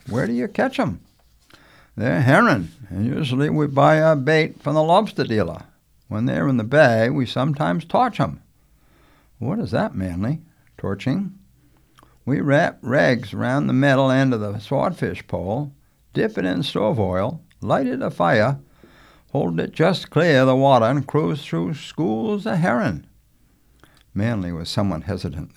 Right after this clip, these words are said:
at his long-winded speech. "For some reason, the herring come right up to the torch where it's easy to scoop 'em up with a dip net."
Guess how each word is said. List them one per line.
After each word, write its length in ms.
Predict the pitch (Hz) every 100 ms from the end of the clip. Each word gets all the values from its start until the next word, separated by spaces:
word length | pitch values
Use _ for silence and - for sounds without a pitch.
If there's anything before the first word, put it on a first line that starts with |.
| -
at 120 | 85
his 140 | 90
long-winded 600 | 92 95 92 87 82 76 -
speech. 500 | - 110 - - - _ _ - _ _ -
"For 80 |
some 360 | 104 165 240 -
reason, 580 | 240 220 131 170 220 - _ -
the 80 | 120
herring 400 | 165 262 113 147
come 320 | - 196 185
right 180 | 190 -
up 180 | - -
to 60 | 165
the 100 | -
torch 480 | 185 254 190 -
where 120 | 165 -
it's 180 | -
easy 220 | 165 196 185
to 120 | 180
scoop 340 | - 208 214
'em 80 | 185
up 220 | 214 208
with 100 | 151
a 60 | 165
dip 260 | 190 262 -
net." 340 | 160 104